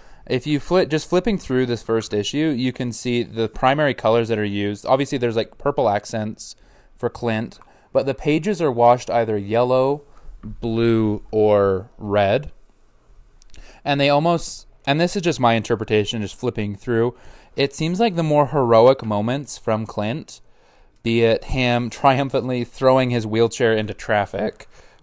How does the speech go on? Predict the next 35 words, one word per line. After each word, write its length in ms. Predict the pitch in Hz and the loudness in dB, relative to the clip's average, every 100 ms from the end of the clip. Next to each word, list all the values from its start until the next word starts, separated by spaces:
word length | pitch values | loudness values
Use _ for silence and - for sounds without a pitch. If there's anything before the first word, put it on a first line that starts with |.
| - | -8
or 760 | - 117 117 113 110 107 104 - - - _ _ _ _ - _ - | 0 4 6 8 6 2 0 -8 -20 -20 _ _ _ _ -20 _ -20
him 640 | 120 131 131 127 117 110 - _ _ _ | -10 -4 0 0 0 -4 -10 _ _ _
going 460 | 131 131 131 123 117 | 4 4 4 0 -4
and 300 | 110 117 113 | -4 -4 -4
sticking 300 | - 123 117 | -4 -2 -2
up 80 | 113 | -4
to 80 | 117 | -2
the 100 | 113 | -4
landlord 540 | 107 107 107 101 98 | -2 -2 -2 0 0
about 220 | 98 98 | 2 0
everyone 300 | 98 104 101 | 0 0 -2
else's 340 | 98 92 95 98 | -4 -6 -10 -8
rent, 600 | 123 147 143 139 - - - _ _ - | -4 -2 -2 -4 -10 -20 -20 _ _ -4
or 220 | 113 110 | 0 2
even 280 | 107 110 107 | 2 0 -2
him 280 | 107 117 110 | -2 -2 0
then 260 | 110 110 | 0 0
going 520 | 104 107 107 104 101 78 | 0 2 0 -2 -6 -10
to 260 | - 107 | -8 -6
buy 280 | 98 110 113 | -2 -2 0
the 120 | 107 | -2
building 540 | 101 104 101 101 92 95 _ _ _ _ | -2 -4 -2 -4 -6 -10 _ _ _ _
from 640 | - - 113 107 104 101 | -8 0 2 4 2 -2
the 200 | 101 107 | -6 -6
evil 240 | 107 104 101 | -6 -4 -4
landlord. 520 | 98 98 104 113 113 | -4 -4 -2 -2 -2
These 180 | 123 123 | -4 0
are 40 | |
all 200 | 113 117 | 2 2
washed 400 | 107 104 101 - | 2 2 2 -2
in 100 | 104 | -10
sort, 200 | 95 120 | -6 -6
this 180 | 110 104 | -4 -4
sort 200 | 120 110 | -2 0
of 240 | 101 95 | 0 -2